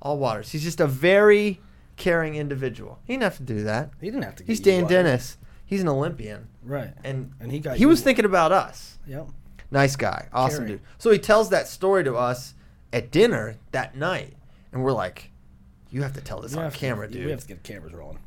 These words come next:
Speaker 1: And then D-, Dan D-, Dennis is a no-filter kind of dude.
Speaker 2: Mm-hmm.
Speaker 1: But he did a good job of taking that story from dinner that night and making it, um, flow,
Speaker 2: Uh, yeah.
Speaker 1: flow ready.
Speaker 2: <clears throat> Safe for T V.
Speaker 1: 'Cause there were, there were some, uh, he really didn't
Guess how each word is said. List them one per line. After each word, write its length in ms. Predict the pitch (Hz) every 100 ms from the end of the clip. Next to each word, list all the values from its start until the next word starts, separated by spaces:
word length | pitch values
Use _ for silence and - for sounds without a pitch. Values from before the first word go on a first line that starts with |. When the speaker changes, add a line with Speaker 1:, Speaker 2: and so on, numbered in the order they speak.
| - - - -
Speaker 1:
And 180 | 139
then 340 | 139 131 127 - -
D-, 200 | 165 147
Dan 500 | 160 240 294 131 113
D-, 160 | - - -
Dennis 340 | 160 143 -
is 100 | 123
a 180 | 107 - - -
no-filter 680 | 120 135 131 123 107 95 92
kind 240 | 113 104
of 100 | 92
dude. 340 | 107 85 80 - -
Speaker 2:
Mm-hmm. 360 | 135 131 135 170 -
Speaker 1:
But 140 | 131 127
he 100 | 208
did 160 | 226
a 60 | 160
good 220 | 147 156
job 300 | 147 156 143
of 120 | 135
taking 560 | - 165 147 156 147 143 - -
that 160 | 196
story 360 | 220 - 226 202
from 260 | 175 165 143
dinner 280 | 196 190
that 240 | 160 170 151
night 380 | 160 139 123 - - -
and 140 | - 143
making 320 | 147 151 143
it, 200 | 135 - - -
um, 460 | 120 113 107 107 - - - - - -
flow, 320 | - - 151 143 135
Speaker 2:
Uh, 60 | 131
yeah. 220 | 135 127 -
Speaker 1:
flow 560 | - - 143 156 147
ready. 320 | 135 127 107 87
Speaker 2:
<clears throat> 20 |
Safe 280 | - 156 -
for 100 | 131
T 200 | - 127
V. 100 | 135
Speaker 1:
'Cause 160 | 160
there 160 | 156 196
were, 140 | 180 139
there 160 | 170
were 180 | 214 175
some, 340 | - 175 147 139
uh, 220 | 156 156
he 100 | 180
really 260 | 240 285 226
didn't 380 | 180 170 143